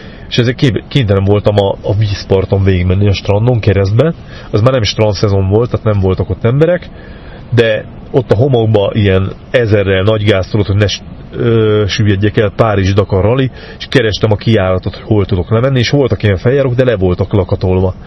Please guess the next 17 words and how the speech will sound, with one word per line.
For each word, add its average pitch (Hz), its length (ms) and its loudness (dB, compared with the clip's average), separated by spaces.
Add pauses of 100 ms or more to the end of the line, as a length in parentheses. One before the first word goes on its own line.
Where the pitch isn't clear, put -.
(500)
És - 100 -4
az 123 100 4
egyiken, 120 380 0
mondom, 104 280 0
ott 101 120 0
láttam 110 380 0
valami 95 220 2
rést, 98 300 2 (160)
vagy 110 160 0
áttolom 104 540 0
a, 95 80 2
izé, 104 220 2
a 95 80 2
lánc 107 340 0
alatt 92 240 2
bármi, 95 360 2
de 90 200 2